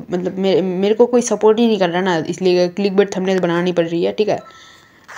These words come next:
तो sorry, please support कर लो यार मेरे को, ठीक है। तो यार आज के लिए बस इतना ही।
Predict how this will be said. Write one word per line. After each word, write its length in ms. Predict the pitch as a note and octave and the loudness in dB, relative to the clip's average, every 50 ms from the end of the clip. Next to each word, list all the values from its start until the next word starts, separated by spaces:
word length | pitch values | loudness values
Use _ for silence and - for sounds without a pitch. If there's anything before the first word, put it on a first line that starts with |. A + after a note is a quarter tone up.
| - - | -4 0
तो 580 | F#3 F#3+ F#3 F#3 F#3 F3+ F3+ F3+ E3+ C#3+ C3 | 4 4 6 6 6 6 4 4 2 2 0
sorry, 680 | C#3 - - F#3+ F3+ G3+ G#3+ A#3+ B3+ C4 C4 C4+ C4+ - - - _ _ - | -2 -2 2 4 6 6 6 6 4 4 4 2 0 -4 -12 -20 _ _ -8
please 180 | F#3 G3+ G3+ | -6 -6 -4
support 280 | - - F3 F#3 F#3 F3+ | -4 -2 -2 -2 -4 0
कर 140 | - G3 F#3 | 0 0 2
लो 120 | F3+ F#3 F3+ | 4 4 4
यार 280 | F3 E3 E3 E3 E3+ | 4 4 4 2 0
मेरे 140 | E3+ E3+ E3 | 0 -2 -4
को, 280 | E3 - F3 F3 E3+ - _ _ _ _ _ _ - | -4 -4 -6 -6 -6 -10 _ _ _ _ _ _ -4
ठीक 100 | - G#3+ | 0 2
है। 220 | G#3+ F3 D#3 - - - - - - - - - - _ _ _ _ _ _ _ _ _ _ _ _ _ - | 2 2 2 -2 -8 -16 -20 -20 -20 -20 -20 -20 -20 _ _ _ _ _ _ _ _ _ _ _ _ _ 2
तो 100 | A3 G#3+ | 4 6
यार 640 | G#3+ G#3 G3+ F3+ F3+ F3 D#3+ D#3 D3+ B2 - - - | 6 8 8 6 6 6 4 4 2 0 -2 -2 2
आज 240 | - F3+ F#3+ G3 - | 2 4 4 2 0
के 180 | - - - G#3+ | -4 -2 2 6
लिए 160 | G#3+ G#3+ G#3+ | 6 6 6
बस 280 | G3+ F#3+ G3 G3 G3 | 6 4 2 2 2
इतना 240 | G#3 F#3+ G3 - G#3 | -2 -4 -4 -2 -2
ही। 340 | G3 G#3 G#3+ G#3+ A3+ A#3 A#3 | 0 0 0 2 0 0 -2